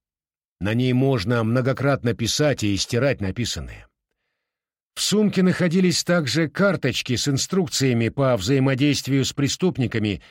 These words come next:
с конкретными примерами ответов, но Накадзава их проигнорировал. Вполне вероятно, что в момент разговора под рукой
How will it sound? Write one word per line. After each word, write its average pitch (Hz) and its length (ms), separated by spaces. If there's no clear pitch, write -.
с - 120
конкретными 139 640
примерами 135 500
ответов, 156 640
но 104 200
Накадзава 120 600
их 156 300
проигнорировал. 117 800
Вполне 113 480
вероятно, 117 560
что 104 260
в 92 60
момент 117 380
разговора 117 540
под 117 160
рукой 123 460